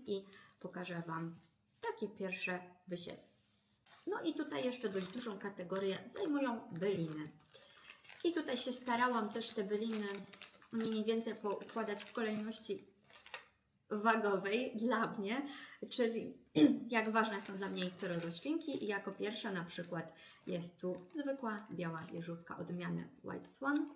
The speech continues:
a następnie jest tu zawciąg nadmorski o takich różowych, e,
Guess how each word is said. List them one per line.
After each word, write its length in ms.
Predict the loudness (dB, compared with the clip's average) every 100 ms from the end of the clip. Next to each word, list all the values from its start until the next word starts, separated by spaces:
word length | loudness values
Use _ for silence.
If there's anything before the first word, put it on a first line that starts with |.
| -14 -20 -20 _ -20 -20 -20 -20 -20 -20 -20 -16 -6 0
a 80 | 2
następnie 760 | 2 2 0 0 0 2 2 -2 -10 -16 -16 -10 -10 0
jest 280 | 0 2 -2
tu 60 |
zawciąg 580 | -2 0 0 0 -2 -2
nadmorski 880 | -4 -2 -2 0 -2 -4 -8 -6 -6 -8 -20 _ _ _ _ _ _ _ _ _ _ _ _ _
o 60 | -10
takich 360 | -8 -6 -8 -4
różowych, 640 | -2 -2 -4 -6 -8 -12 -16 -20 -20 -20 -20 -14
e, 80 | -12